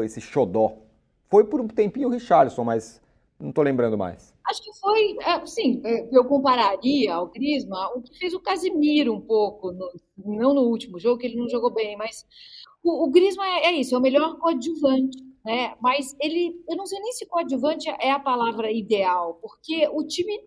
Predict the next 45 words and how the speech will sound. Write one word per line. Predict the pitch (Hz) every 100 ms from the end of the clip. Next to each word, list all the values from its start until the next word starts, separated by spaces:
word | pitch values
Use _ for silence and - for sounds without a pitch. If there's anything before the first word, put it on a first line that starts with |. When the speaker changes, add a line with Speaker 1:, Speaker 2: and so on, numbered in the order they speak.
| 277
Speaker 2:
não | 311 359 392
jogaria | 359 311 330 370
como | 294
joga | 233 208 180
sem | - - 233 208 180
ele, | 165 - _ _
né? | 208 233 240 - _ _ _
É | 233
claro | 240 349 427
que | 349
o | 330
Mbappé | 277 240 254 294 -
é | 302 349
aquele | 370 415
cara | - 320 320
que | -
vai | 294
aparecer, | 294 302 330 - 262 254
é |
o | 262
artista | 269 - 254 233 - - 156 151
da | 196
bola, | 190 180 160 165 156 _
né? | 196 226 233 - _ _ _
O | 262
Griezmann, | 202 339 392 269 269 254
ele | 262 302 302
é | 311
o | 339 339
operário. | 349 381 370 233 175 170 165 _ _ _ _ _ -
Ele | 294
é | 330
o | 349
cara | - 320 349 359
que | 359
faz | - 311 285 330 359
a | 370
bola | - 269 311 349
girar. | 294 339 415 262 233 208 -
É, | 180 185 196 -
tem | 262 320
uma | 339 359
beleza | 247 254 311 294 349 349 330
muito | 277 302 -
grande, | 240 254 240